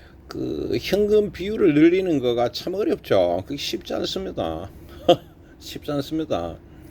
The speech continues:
그게, 그게 능력이거든, 일종의. 그래서 여러분들한테 지금 왜 현금 비중을 안 늘렸냐고 이제 탓을 하기는 좀 그래 안 하려고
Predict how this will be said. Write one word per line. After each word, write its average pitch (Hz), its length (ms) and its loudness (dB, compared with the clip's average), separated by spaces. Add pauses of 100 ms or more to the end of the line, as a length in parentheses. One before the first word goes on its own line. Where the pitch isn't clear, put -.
(280)
그게, - 240 -6 (180)
그게 180 340 2
능력이거든, 95 720 2
일종의. 90 480 -6 (1160)
그래서 147 280 2
여러분들한테 139 720 4
지금 120 220 -4
왜 131 120 2
현금 170 400 0
비중을 147 320 -2
안 101 140 2
늘렸냐고 139 560 4
이제 120 180 -2
탓을 185 600 2
하기는 135 360 0
좀 120 260 -6 (180)
그래 175 160 6
안 110 120 4
하려고 135 340 4